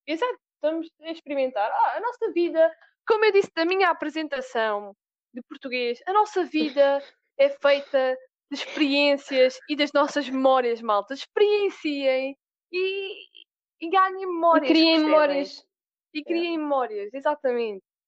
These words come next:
Speaker 1: Não, não
Speaker 2: Obrigada,
Speaker 1: fiquem
Speaker 2: Ana,
Speaker 1: aí, "Ah,
Speaker 2: pelo
Speaker 1: porque
Speaker 2: conselho de
Speaker 1: o
Speaker 2: amiga.
Speaker 1: outro disse que eu tenho de vestir melhor." Não. Vistam-se como quiserem.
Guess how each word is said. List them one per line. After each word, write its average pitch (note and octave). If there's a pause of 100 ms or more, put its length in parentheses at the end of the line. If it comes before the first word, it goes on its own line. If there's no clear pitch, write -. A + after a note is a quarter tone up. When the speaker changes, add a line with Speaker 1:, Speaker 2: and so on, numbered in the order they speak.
(500)
Speaker 1:
Não, G4
não -
Speaker 2:
Obrigada, G#3+
Speaker 1:
fiquem E4+
Speaker 2:
Ana, E4
Speaker 1:
aí, E4
"Ah, F#4
Speaker 2:
pelo F#4 (100)
Speaker 1:
porque C4+
Speaker 2:
conselho A3+
de G#3
Speaker 1:
o G3
Speaker 2:
amiga. C#4+
Speaker 1:
outro E4+
disse D#4+
que -
eu D4
tenho D4
de C#4+
vestir -
melhor." C4+
Não. G#3 (640)
Vistam-se D#4
como B3
quiserem. F#3+